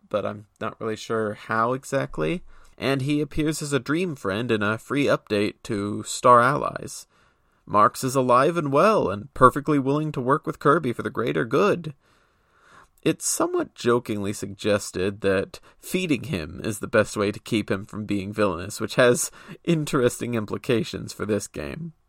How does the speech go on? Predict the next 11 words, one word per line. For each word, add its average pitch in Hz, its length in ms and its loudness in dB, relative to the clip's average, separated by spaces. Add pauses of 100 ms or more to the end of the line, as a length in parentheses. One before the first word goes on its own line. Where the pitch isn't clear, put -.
(1080)
Also, 233 320 2
Marx 196 360 2
appears 151 520 -2 (120)
as 117 140 0
a 110 60 2
boss 117 380 2
fight 92 340 -2
in 101 140 -8
Smash 110 360 -6
Brothers 104 360 -4
Ultimate, - 640 -6